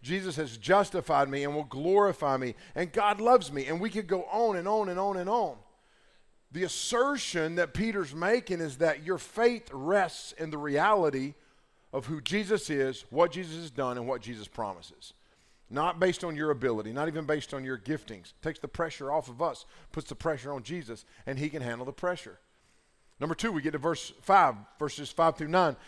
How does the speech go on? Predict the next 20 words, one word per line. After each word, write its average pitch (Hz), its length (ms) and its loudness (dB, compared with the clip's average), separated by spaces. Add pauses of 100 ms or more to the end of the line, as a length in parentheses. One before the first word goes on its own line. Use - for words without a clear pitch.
(160)
"For 156 100 -4
this 175 160 0
very 185 200 4
reason, 165 280 0
make 156 180 0
every 175 280 6
effort 160 220 4
to 139 60 -10
sup-, - 300 -12
supplement 165 460 2
your 135 80 -6
faith 170 320 0
with 127 140 -10
virtue, 135 420 -4 (280)
virtue 160 280 0
with 135 120 -2
knowledge, 143 420 2
knowledge 143 300 -2
with 123 100 -14
self-control, 135 760 -4